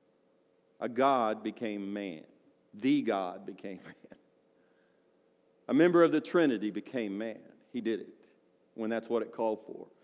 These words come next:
When the sacrifice that was needed was serving his earthly parents, he did it. When the sacrifice that was needed was walking hundreds of miles to teach and heal others, he did it.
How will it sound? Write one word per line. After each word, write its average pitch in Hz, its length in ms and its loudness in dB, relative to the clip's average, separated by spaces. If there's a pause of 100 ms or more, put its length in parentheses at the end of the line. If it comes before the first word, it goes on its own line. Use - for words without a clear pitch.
(220)
When 135 100 2
the 127 80 0
sacrifice 165 680 4
that 147 120 -2
was 120 140 -2
needed 156 280 4
was 123 220 -2
serving 175 560 2
his 113 180 0 (100)
earthly 156 520 0 (300)
parents, 107 580 -12 (1600)
he 117 80 -8
did 98 220 -6
it. - 140 -16 (460)
When 139 120 2
the 143 60 2
sacrifice 185 640 4
that 175 100 2
was 147 140 0
needed 180 260 8
was 147 160 2
walking 160 380 4
hundreds 156 300 0
of 135 60 -2
miles 156 360 2
to 123 60 -8
teach 160 380 -6
and 120 120 -2
heal 139 220 4
others, 143 400 0
he 113 120 -4
did 107 220 -2
it. 113 180 -4